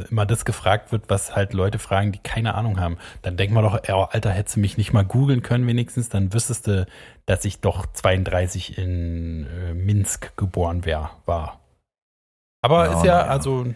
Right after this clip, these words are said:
Speaker 1: das, wenn, ich wei-, wie gesagt, ich weiß ja nicht, wer es ist und ich weiß nicht, wie der Rahmen ist. Und, äh, ich bin aber auf jeden Fall gespannt wie ein Flitzebogen.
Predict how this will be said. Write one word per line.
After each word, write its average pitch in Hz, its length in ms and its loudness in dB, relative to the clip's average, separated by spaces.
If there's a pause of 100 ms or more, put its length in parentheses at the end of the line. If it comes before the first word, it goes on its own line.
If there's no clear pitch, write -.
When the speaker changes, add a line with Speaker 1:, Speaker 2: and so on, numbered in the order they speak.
(120)
Speaker 1:
das, - 280 -4
wenn, 104 260 -2
ich 113 300 -4
wei-, 127 220 2
wie 175 120 2
gesagt, 160 300 2
ich 131 120 -10
weiß 156 220 2
ja 185 100 0
nicht, 175 300 -6
wer 120 100 2
es 113 100 -2
ist - 260 -4
und 127 140 -4
ich - 120 -12
weiß 113 220 2
nicht, 120 200 -4
wie 104 60 0
der 90 240 0
Rahmen 110 340 0
ist. - 260 -6 (760)
Und, 110 360 0
äh, 98 400 2
ich - 140 -8
bin 135 180 0
aber 104 160 2
auf 101 200 0
jeden 113 120 -2
Fall 104 180 -2
gespannt 117 880 -4
wie 117 180 -4
ein 127 140 -4
Flitzebogen. - 720 -8